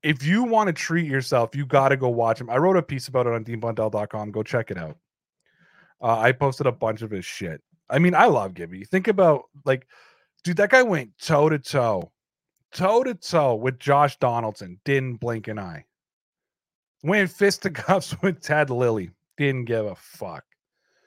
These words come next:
Told Shea Hillenbrand, "Fuck you. Get out of my, out of my locker room." Gibby don't give a fuck, man.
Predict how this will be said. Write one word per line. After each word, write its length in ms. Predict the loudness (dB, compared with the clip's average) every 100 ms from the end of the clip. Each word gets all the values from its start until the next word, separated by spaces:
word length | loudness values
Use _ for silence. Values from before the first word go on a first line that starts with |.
| _ _ _ _
Told 220 | 2 2
Shea 460 | 0 -10 -4 2 4
Hillenbrand, 540 | 4 2 2 2 2
"Fuck 500 | -4 -8 -4 -4 -4
you. 300 | -8 -6 -6 0
Get 160 | 4
out 140 | 4 4
of 80 |
my, 180 | 2 -2 -6 _ -12
out 140 | -8 -6
of 40 |
my 120 | -6
locker 420 | -8 -10 -16 -20
room." 180 | -20 -20 _ _ _ _ _ _ _ _ _ _ _ _ _ _ _
Gibby 220 | -8 -2
don't 180 | 0 -2
give 120 | -6
a 40 | -12
fuck, 420 | -12 -12 -12 -14
man. 340 | -18 -16 -18